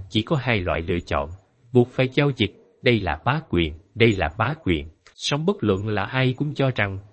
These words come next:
đây là việc đương nhiên, vì việc này là do một trong hai thế lực cường đại nhất tộc nhân loại, công ty vũ trụ Giả Định, làm ra, nên có vẻ là đương nhiên.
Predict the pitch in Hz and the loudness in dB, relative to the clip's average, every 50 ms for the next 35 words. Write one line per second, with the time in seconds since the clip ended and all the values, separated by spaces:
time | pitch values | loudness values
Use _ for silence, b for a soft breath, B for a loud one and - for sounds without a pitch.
0 | _ _ - 156 160 160 135 104 101 101 - 104 101 - - 131 127 135 131 135 | _ _ 0 2 4 4 4 2 -2 -2 -2 -2 -4 -2 0 0 0 2 2 2
1 | 139 147 147 143 127 117 - _ _ _ _ _ _ _ - 117 113 110 107 113 | 2 2 2 0 -2 -6 -12 _ _ _ _ _ _ _ 0 2 2 2 4 2
2 | 110 107 - 113 101 101 98 92 95 101 107 127 135 135 131 113 98 92 90 - | 0 2 0 -2 -2 0 0 -2 -4 -2 -2 -2 0 0 0 -2 -2 -2 -4 -4
3 | - 143 127 127 123 127 127 123 120 135 151 175 131 104 101 - - - - 107 | -4 -4 -4 -2 0 0 0 0 0 0 0 0 0 0 -2 -4 -4 -2 -2 -2
4 | 98 98 92 82 80 87 92 123 180 185 - - - 95 87 - 117 117 123 120 | 0 0 -2 -2 -2 -2 -2 -2 -2 -4 -4 -4 -4 -4 -4 -4 -4 -2 -2 -2
5 | 117 98 95 85 78 78 78 90 98 - _ _ _ _ - 123 117 120 - - | -2 -2 -2 0 0 -2 -2 -6 -10 -16 _ _ _ _ -2 -2 -2 -2 -2 -2
6 | 117 107 101 - 131 156 156 - 110 87 87 90 - 110 110 120 143 135 104 87 | -2 -2 0 0 0 0 0 0 -2 -2 -2 -2 -2 -2 -2 -2 -2 -2 -2 -2
7 | 80 90 104 - _ _ _ - - 85 85 92 95 - 120 123 131 123 - - | -2 -4 -10 -14 _ _ _ -4 -2 -2 -2 -2 -2 -2 -2 -2 -2 -4 -6 -10
8 | _ _ _ _ 147 156 170 170 - 202 - - 107 98 107 131 151 127 104 101 | _ _ _ _ 0 0 0 2 0 -2 -2 0 0 0 0 -2 -2 -2 -4 -2
9 | 104 135 147 160 151 147 160 170 185 190 185 | 0 0 0 0 0 -2 0 2 2 0 0